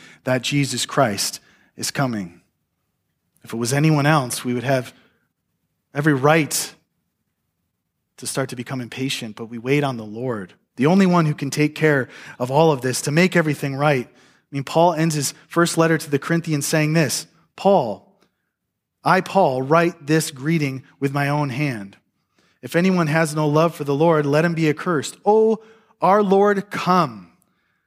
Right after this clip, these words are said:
The grace of the Lord Jesus be with you. My love be with you all in Christ Jesus. Amen."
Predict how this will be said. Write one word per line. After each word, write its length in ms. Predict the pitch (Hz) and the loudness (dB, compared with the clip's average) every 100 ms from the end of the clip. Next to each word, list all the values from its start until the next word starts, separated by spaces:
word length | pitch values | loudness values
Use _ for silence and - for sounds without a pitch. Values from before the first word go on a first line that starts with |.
| _ _ - | _ _ -12
The 80 | |
grace 380 | 131 160 185 185 | -6 0 2 2
of 100 | 175 | 0
the 100 | 160 | 2
Lord 260 | 156 160 156 | 4 4 2
Jesus 360 | 156 165 156 | -2 -2 -2
be 120 | 135 143 | -4 -4
with 240 | 147 147 | 0 0
you. 140 | 131 | -2
My 140 | 127 131 | -2 0
love 420 | 135 156 170 165 - - - | 4 4 2 -2 -18 -20 -8
be 100 | 131 | -2
with 220 | 135 147 | 0 0
you 160 | 160 | -2
all 300 | 131 131 127 | -2 0 0
in 160 | 120 120 | -2 -8
Christ 420 | - 127 131 - | -6 -2 -2 -4
Jesus. 520 | - 120 110 117 - - _ - | -4 -4 -4 -8 -10 -14 _ -10
Amen." 540 | 120 123 135 113 92 | -6 -4 -4 -6 -12